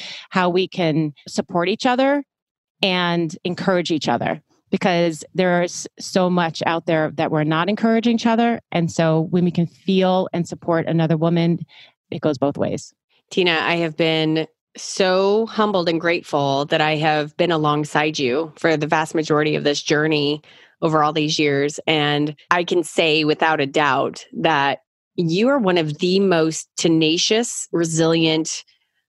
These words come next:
Speaker 2: "I'll figure this out" women I've ever met.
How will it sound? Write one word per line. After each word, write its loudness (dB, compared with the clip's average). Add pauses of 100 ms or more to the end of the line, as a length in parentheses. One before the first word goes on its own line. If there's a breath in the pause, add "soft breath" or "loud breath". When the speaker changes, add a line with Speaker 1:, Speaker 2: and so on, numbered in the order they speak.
(160)
Speaker 2:
"I'll 2
figure 2
this 0
out" 0 (640)
women 2
I've 0
ever 2
met. 0